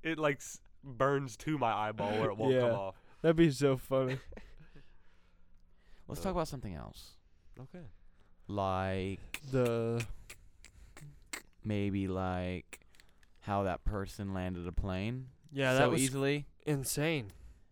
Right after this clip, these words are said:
Speaker 3: So
Speaker 2: You
Speaker 3: I,
Speaker 2: didn't hear about that,
Speaker 3: so I
Speaker 2: Tristan?
Speaker 3: guess landing, I guess landing planes are easy now.
Speaker 2: Yeah. So this guy, he was on a plane, and his pilot went unconscious, and he took over with no p-, piloting experience and landed it.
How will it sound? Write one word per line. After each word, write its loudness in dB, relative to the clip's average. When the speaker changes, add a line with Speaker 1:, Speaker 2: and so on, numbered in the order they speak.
Speaker 3:
So -2
Speaker 2:
You 6
Speaker 3:
I, 6
Speaker 2:
didn't 6
hear 4
about 4
that, 4
Speaker 3:
so 2
I 6
Speaker 2:
Tristan? 4
Speaker 3:
guess 0
landing, -2
I 0
guess -2
landing 0
planes 0
are 0
easy 0
now. 0
Speaker 2:
Yeah. 2
So -2
this 4
guy, 6
he 2
was 4
on 4
a 0
plane, 0
and -6
his -2
pilot 4
went 2
unconscious, -2
and -2
he 2
took 2
over 2
with 0
no 6
p-, -12
piloting 4
experience -4
and -4
landed -4
it. -6